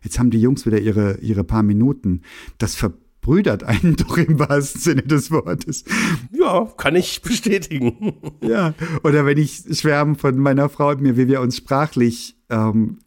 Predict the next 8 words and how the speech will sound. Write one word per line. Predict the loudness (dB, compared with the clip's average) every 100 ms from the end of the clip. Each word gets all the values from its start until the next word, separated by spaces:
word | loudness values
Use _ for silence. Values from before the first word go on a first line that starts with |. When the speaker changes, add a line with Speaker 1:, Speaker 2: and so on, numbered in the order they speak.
| -14
Speaker 1:
hier | -4 2 4 4 2 -2 -4 -8 -8
auf | -4 0
den | 0
Arm | 2 2 4
nehmen | 4 4 2 2
und | 2 2 -2 -10 -4
gut | -2 -2
verstehen, | 0 -2 2 2 2 0